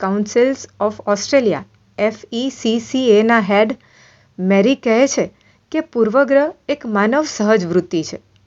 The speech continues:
આ વૃત્તિને લીધે આપણા જેવા દેખાતા લોકો સાથે આપણે ખૂબ સલામતી અનુભવીએ છીએ.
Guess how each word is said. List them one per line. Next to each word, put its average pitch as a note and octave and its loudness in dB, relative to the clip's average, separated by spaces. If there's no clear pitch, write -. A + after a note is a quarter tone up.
આ F3+ 0
વૃત્તિને F#3 0
લીધે G#3+ 2
આપણા A3+ -2
જેવા G#3+ 2
દેખાતા G#3+ 0
લોકો G3+ 0
સાથે G#3 -4
આપણે D4+ -2
ખૂબ F4 -2
સલામતી G#3 0
અનુભવીએ E3+ 0
છીએ. - -14